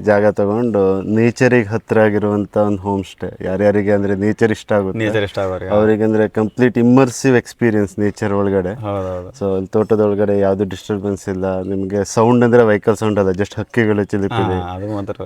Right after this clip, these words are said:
Speaker 1: So ಅದೇ ಇದ್ರಲ್ಲೇ ಮಾಡದ್ದಿದು. ಅಂದ್ರೆ ಮೇನ್ ಆಗಿ ಫ್ಯಾಮಿಲಿ ಒಂದು ಸಣ್ಣ ಗ್ರೂಪ್,
Speaker 2: ಹಾ, ಹಾ.
Speaker 1: ಅವರಿಗೆಲ್ಲ ಒಂದು ಕಂಪ್ಲೀಟ್ ಪ್ರೈವಸಿ ಜೊತೆ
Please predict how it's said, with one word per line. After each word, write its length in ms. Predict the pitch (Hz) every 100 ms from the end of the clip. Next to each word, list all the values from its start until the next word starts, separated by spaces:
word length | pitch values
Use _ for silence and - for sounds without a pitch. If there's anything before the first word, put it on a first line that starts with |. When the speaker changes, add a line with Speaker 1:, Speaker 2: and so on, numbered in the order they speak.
| 95 95 98
Speaker 1:
So 380 | 107 98 98 101
ಅದೇ 320 | - 107 127 123
ಇದ್ರಲ್ಲೇ 920 | 110 113 113 127 147 143 127 120 110 98 104
ಮಾಡದ್ದಿದು. 640 | 101 101 98 92 87 -
ಅಂದ್ರೆ 480 | - 120 107 107 107
ಮೇನ್ 200 | 110 110
ಆಗಿ 240 | 110 110
ಫ್ಯಾಮಿಲಿ 600 | - 104 104 107 104 107
ಒಂದು 220 | 104 98
ಸಣ್ಣ 280 | - 113 107
ಗ್ರೂಪ್, 640 | 95 113 98 - 107 104 -
Speaker 2:
ಹಾ, 40 | 110
ಹಾ. 80 |
Speaker 1:
ಅವರಿಗೆಲ್ಲ 420 | 107 104 101 104 107
ಒಂದು 420 | 107 104 104 101
ಕಂಪ್ಲೀಟ್ 680 | 104 98 110 - 107 95 -
ಪ್ರೈವಸಿ 520 | 104 101 104 104 107
ಜೊತೆ 480 | 98 98 - 101 101